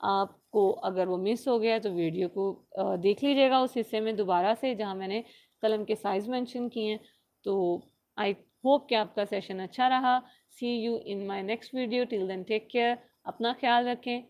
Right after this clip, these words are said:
घर वालों का ख्याल रखें, दूसरों का एहसास करना सीखें, सिखाएं और स्ट्रेस मत लें।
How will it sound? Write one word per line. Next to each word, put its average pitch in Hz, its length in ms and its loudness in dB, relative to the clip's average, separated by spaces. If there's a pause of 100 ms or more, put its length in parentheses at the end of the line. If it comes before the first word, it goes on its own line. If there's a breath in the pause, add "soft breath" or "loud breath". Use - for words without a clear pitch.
(180)
घर 196 140 -4
वालों 196 240 -2
का 247 140 0
ख्याल 220 320 0
रखें, 220 340 -4 (380 soft breath)
दूसरों 220 360 -4
का 247 120 4
एहसास 226 360 0
करना 214 360 -4 (520)
सीखें, 254 540 -4 (320)
सिखाएं 226 540 -2 (400)
और 233 140 6
स्ट्रेस - 540 -2
मत - 220 -4
लें। 170 160 -12